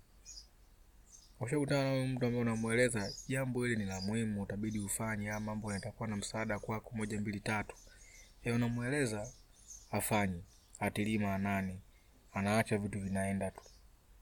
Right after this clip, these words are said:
Vinaenda. Mpaka jambo baadaye linakuja, linakuja kumtokea, ambalo linakuja kumuumiza, ambalo tayari ulishamwambia toka muda mrefu,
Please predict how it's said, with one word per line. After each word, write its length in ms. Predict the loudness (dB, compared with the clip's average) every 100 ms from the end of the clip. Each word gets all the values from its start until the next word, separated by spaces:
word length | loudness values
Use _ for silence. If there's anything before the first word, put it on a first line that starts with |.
| -20 0
Vinaenda. 440 | 2 4 2 0 -2
Mpaka 840 | -2 2 4 6 6 2 0 0 -4 -16 -20 -20 -20 -20 -20 -20 -20 -20 -18 -18 -2
jambo 220 | 0 2 4
baadaye 220 | 6 6
linakuja, 340 | 4 4 4 2 -6 -10 -6
linakuja 340 | -4 2 2 2
kumtokea, 720 | 2 0 0 -4 2 2 4
ambalo 280 | 0 0 0
linakuja 400 | 0 -2 -2 -2
kumuumiza, 840 | -2 -2 -2 0 4 6 4 2
ambalo 280 | -2 -2 -2
tayari 280 | 2 4 4
ulishamwambia 540 | 2 0 -2 0 0
toka 260 | 0 0 0
muda 220 | 2 0
mrefu, 380 | -2 -4 -4